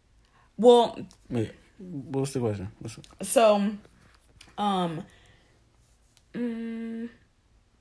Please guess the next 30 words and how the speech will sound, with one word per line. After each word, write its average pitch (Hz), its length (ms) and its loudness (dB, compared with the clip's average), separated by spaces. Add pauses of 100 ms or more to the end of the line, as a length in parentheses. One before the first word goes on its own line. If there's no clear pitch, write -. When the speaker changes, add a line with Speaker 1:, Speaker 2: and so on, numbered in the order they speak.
(3000)
Speaker 2:
What 104 180 -2
do 104 140 -2
I 101 220 -4
consider 101 500 -6
everyday? 92 420 -10
Like, 87 200 -10 (260)
like 90 220 -10
something 101 340 -6
I 92 80 -8
can't 90 300 -10
go 95 100 -8
without? 90 400 -8
Speaker 1:
Yeah. 226 560 0 (1400)
Because 254 260 2
for 262 100 0
you, 262 200 2
it's 214 120 0
different. 180 380 -2
Like, 175 160 -6
your 190 80 -2
phone 151 180 2
Speaker 2:
Yeah. 165 100 12
Speaker 1:
can 113 80 4
get 202 160 2
turned 196 220 0
off 180 180 2
and 170 120 -4
you 170 80 -4
don't 147 160 -4
care. - 360 -6